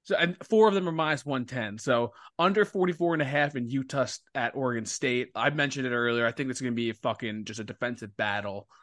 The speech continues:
Um, so I really do love that under, even though it is forty-four and a half. It's a little low for college. Then I followed up a couple overs. Um,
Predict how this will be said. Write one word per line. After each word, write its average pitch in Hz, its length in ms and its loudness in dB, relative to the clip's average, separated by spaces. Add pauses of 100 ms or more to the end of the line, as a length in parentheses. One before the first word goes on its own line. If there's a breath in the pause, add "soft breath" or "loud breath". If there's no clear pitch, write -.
(340 soft breath)
Um, 104 320 -6
so 117 100 -4
I 110 40 0
really 123 220 2
do 127 160 -2
love 110 180 -2
that 101 160 -2
under, 107 480 -4
even 117 260 -4
though 110 260 -2
it 104 80 -4
is 104 160 -6
forty-four 104 460 -10
and 101 100 -10
a 101 60 -8
half. 104 240 -8
It's - 80 -14
a 117 40 -6
little 107 220 -4
low 98 160 -2
for 110 140 -12
college. 117 560 0 (880)
Then 151 160 2
I 135 80 2
followed 131 360 2
up 120 100 -2
a 123 60 -14
couple 120 240 -2
overs. 120 580 0 (460 soft breath)
Um, 113 540 2